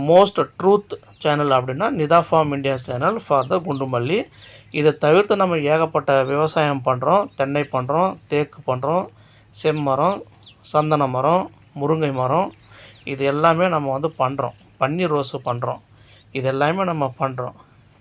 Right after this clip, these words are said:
But the public demand, always the people watching the video, குண்டுமல்லி பற்றி தான் நிறையா பேர் பார்க்குறீங்க. அதுல எல்லாத்துக்கும் அதுல தான் ஆர்வம் அதிகமா இருக்கிற காரணத்தினால, நம்ம தொடர்ந்து இந்த பதிவு நம்ம அப்-, அப்கிரேட் பண்ணிட்டே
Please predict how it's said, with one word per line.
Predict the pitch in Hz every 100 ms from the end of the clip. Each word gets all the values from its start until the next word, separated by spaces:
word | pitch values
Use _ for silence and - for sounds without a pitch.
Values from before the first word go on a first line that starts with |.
| 139 143
But | 185 185 156
the | 151 - 165
public | 170 220 220 160
demand, | 160 175 185 143 120 - _ - - _
always | 135 156 180 196 180
the | 160 -
people | 170 170 160 139
watching | 151 151 160 160 - - _ - 139
the | 127 143
video, | 151 123 117 - _ - _ _ 139
குண்டுமல்லி | 156 185 180 139 139
பற்றி | 131 127 131
தான் | 165
நிறையா | 131 131 139
பேர் | 135 -
பார்க்குறீங்க. | 139 151 131 127 175 202 -
அதுல | 156 135 131
எல்லாத்துக்கும் | 135 151 143 135 135 - 160 147
அதுல | 127 131 147
தான் | 139 127
ஆர்வம் | 135 131 123
அதிகமா | 127 143 143 123
இருக்கிற | 123 131 123 131
காரணத்தினால, | 131 143 - 139 180 302 - - - - - -
நம்ம | 220 208 202
தொடர்ந்து | 190 220 226 220
இந்த | 180 156 156
பதிவு | 151 165 147
நம்ம | 131 196 311 - - - -
அப்-, | 147 - 147
அப்கிரேட் | 151 160 151 139
பண்ணிட்டே | 135 139